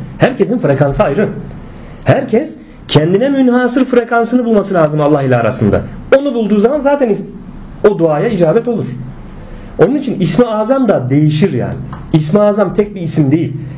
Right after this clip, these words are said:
İnsanların çoğu zannediyor ki İsmi Azam deyince işte Allah ismi İsmi Azam zannediyor. Allah ismi, ismi cami ya. Bütün isimleri toplayan ya.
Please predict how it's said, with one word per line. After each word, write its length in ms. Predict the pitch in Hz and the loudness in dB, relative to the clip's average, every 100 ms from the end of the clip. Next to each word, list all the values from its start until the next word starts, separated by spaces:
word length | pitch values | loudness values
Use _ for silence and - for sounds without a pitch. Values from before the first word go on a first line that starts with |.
| - | 0
İnsanların 520 | 160 160 190 202 202 | 0 2 2 4 2
çoğu 300 | 196 233 214 | 2 2 2
zannediyor 420 | 190 185 196 240 | 0 2 2 2
ki 100 | 226 | 0
İsmi 260 | 214 - 208 | 0 2 2
Azam 260 | 190 175 196 | 2 2 2
deyince 280 | 208 156 | 2 2
işte 320 | 214 - 208 - - | 0 2 0 -2 -2
Allah 320 | - 220 240 | 0 2 2
ismi 260 | 196 - 262 | 2 2 2
İsmi 220 | 233 - | 2 2
Azam 460 | 226 226 240 220 - | 2 2 0 -2 0
zannediyor. 440 | - 123 107 101 - - - | 0 0 -2 -4 -4 -10 0
Allah 280 | 135 135 147 | 2 2 0
ismi, 340 | 151 - 135 127 - | -2 0 0 0 0
ismi 260 | 202 - 151 | 0 2 2
cami 340 | 151 143 180 | 2 0 2
ya. 160 | 269 - - - - - | 2 0 -4 -14 -10 0
Bütün 340 | 151 202 196 | 0 2 0
isimleri 400 | 196 - 151 151 | -2 0 2 2
toplayan 380 | 156 156 202 262 | 0 -2 2 2
ya. 200 | 240 113 | 2 0